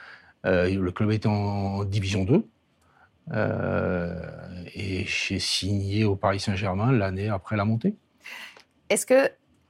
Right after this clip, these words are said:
Speaker 2: c'est, c'est ton tout premier souvenir, c'est, euh, en tant que joueur du Paris Saint-Germain,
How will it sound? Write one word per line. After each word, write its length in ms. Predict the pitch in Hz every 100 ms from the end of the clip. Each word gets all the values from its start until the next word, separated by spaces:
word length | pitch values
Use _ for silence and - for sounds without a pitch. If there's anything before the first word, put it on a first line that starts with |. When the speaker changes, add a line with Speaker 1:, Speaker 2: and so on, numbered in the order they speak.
| - -
Speaker 2:
c'est, 220 | 170 -
c'est 320 | 180 - - 185
ton 140 | 220
tout 120 | 220
premier 300 | 247 247 240
souvenir, 380 | 240 233 233 262
c'est, 420 | - - 208 196
euh, 520 | 185 175 170 165 165 165 - - -
en 100 | 190
tant 220 | 190 220
que 180 | 226 180
joueur 280 | 180 190 202
du 100 | 185
Paris 240 | 175 208
Saint-Germain, 480 | - 196 196 220